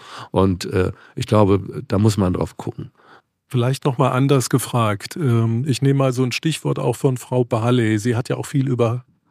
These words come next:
Speaker 2: Angst gesprochen. Der Journalismus, nach, glaube ich, unserem Verständnis, ist faktenorientiert, sachlich. Wir versuchen zu überzeugen, wir appellieren an den Intellekt.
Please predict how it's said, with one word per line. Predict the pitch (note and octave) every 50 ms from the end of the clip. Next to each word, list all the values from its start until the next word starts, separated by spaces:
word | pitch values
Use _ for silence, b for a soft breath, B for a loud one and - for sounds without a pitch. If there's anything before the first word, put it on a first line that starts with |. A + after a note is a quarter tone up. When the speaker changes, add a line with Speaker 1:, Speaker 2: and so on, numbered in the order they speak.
| _ _
Speaker 2:
Angst | - - C#3 D3 C#3+ - - - - - - -
gesprochen. | - B2 - - - - G#2+ G#2+ G2+ - - G#2 G2+ b b b b b b b _ _
Der | - C3+ C3
Journalismus, | A#2+ C3 C3 B2+ B2+ A#2+ A#2+ A#2+ C#3 D3+ - - - D3+ D#3+ D#3+ D3 - - - - _ _ _
nach, | C3 A#2+ - - -
glaube | - C3 A#2+ A#2 A2+
ich, | A#2+ - - -
unserem | C#3 C3+ C3+ B2 B2 A#2+ B2 B2 B2 A#2+ A2 A2 _
Verständnis, | _ - - A#2 A2+ - - - - B2 C3+ D3+ D3 - - D3 C#3+ C#3 C#3 C3 - -
ist | - - C3 B2+ A2+ - - - - _ _ _ _
faktenorientiert, | _ - - - - C#3+ C3+ - - - - C#3+ D#3+ D3+ C3 B2+ B2 B2+ B2 B2 B2 A#2+ - - C#3 C3 A#2+ A#2+ B2 B2 A#2 A#2+ - _
sachlich. | - A#2 G#2 A2 C3 B2+ A#2+ - - - C3+ B2+ B2 B2+ B2 - B B B B B _
Wir | _ B2+
versuchen | A#2 - B2+ A#2 G#2+ B2+ C3 B2 - C3
zu | B2 - D#3+ F#3
überzeugen, | D#3+ A#2+ A#2+ A#2 - - - - C#3 B2 B2+ C3+ C3+ C3+ C3+ B2 B2+ B2+ B2 B2 B2 B2 A#2
wir | A#2 B2 B2
appellieren | C3+ B2 - C#3 B2+ B2 A#2+ B2+ C3+ C3+ C3+ C3+
an | C3+ B2+ A#2
den | B2 A#2+ B2+
Intellekt. | C#3+ C3 A2+ - - A#2 A2+ A#2 B2 C3+ D3+ - _ - - - -